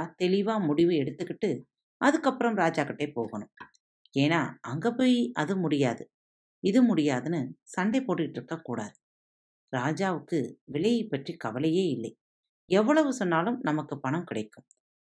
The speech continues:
ஆனா அதுக்கப்புறம் நான் இதை விற்கிறதுக்கு தயாரா இல்லைன்னு சொல்லக்கூடாது. அதனால புதையலை விற்கிறதா இல்லையாங்கிறத இங்கேயே தெளிவா முடிவு செஞ்சுக்கணும்."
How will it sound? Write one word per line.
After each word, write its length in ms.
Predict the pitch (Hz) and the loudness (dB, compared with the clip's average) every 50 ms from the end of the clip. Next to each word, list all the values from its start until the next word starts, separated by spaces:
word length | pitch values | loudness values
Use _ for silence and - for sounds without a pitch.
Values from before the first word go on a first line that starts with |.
| _ _ - | _ _ -8
ஆனா 280 | 226 233 247 320 185 170 131 139 - _ _ _ _ _ _ _ | -6 -4 -2 -2 -2 -4 -6 -8 -12 _ _ _ _ _ _ _
அதுக்கப்புறம் 720 | - - 269 - 254 254 - 269 262 254 - 277 311 320 294 | -4 -2 -2 -2 -2 -2 -2 -4 -4 -2 0 0 0 2 2
நான் 260 | 226 170 156 170 170 | 2 2 2 2 2
இதை 240 | 143 - 143 151 143 131 | 2 0 0 0 0 0
விற்கிறதுக்கு 640 | 139 139 - _ - 262 247 185 185 - - 160 135 123 - - | -2 -4 -6 _ -2 0 0 0 -2 -4 -4 -4 -4 -4 -6 -6
தயாரா 400 | - 127 135 151 170 196 214 208 | -4 -2 0 0 0 0 2 2
இல்லைன்னு 440 | 170 135 131 131 131 131 147 170 - | 2 0 0 0 0 -2 -2 -4 -4
சொல்லக்கூடாது. 600 | - 135 117 120 120 - - 107 107 104 - - _ _ _ _ _ _ _ _ _ _ _ _ _ _ _ _ _ | -4 -4 -4 -4 -6 -6 -8 -10 -8 -10 -12 -14 _ _ _ _ _ _ _ _ _ _ _ _ _ _ _ _ _
அதனால 380 | 156 165 170 185 190 196 196 196 190 151 135 139 139 - | -2 0 0 0 0 0 0 0 0 0 -2 -4 -8 -10
புதையலை 480 | _ - 202 202 277 277 269 - - 160 | _ -2 0 2 2 2 2 2 0 0
விற்கிறதா 600 | - - - - - - 202 185 180 165 180 190 220 214 - _ _ _ - | -2 -4 -10 -14 -4 -2 0 0 0 0 -2 -2 -4 -6 -10 _ _ _ -2
இல்லையாங்கிறத 600 | 135 156 170 196 208 220 220 202 185 143 131 147 135 - - | 0 2 2 2 2 2 0 0 0 0 0 -2 -4 -4 -4
இங்கேயே 460 | - 165 196 214 214 - 240 233 233 233 | -2 -2 -2 -2 -2 -2 0 -2 -2 0
தெளிவா 360 | - 147 143 156 151 165 165 170 - | 0 0 0 2 0 0 -2 -4 -4
முடிவு 260 | 147 147 156 139 139 | -2 0 0 0 -2
செஞ்சுக்கணும்." 500 | 139 - 110 104 - - - 113 107 - | -4 -8 -8 -8 -8 -10 -10 -10 -10 -12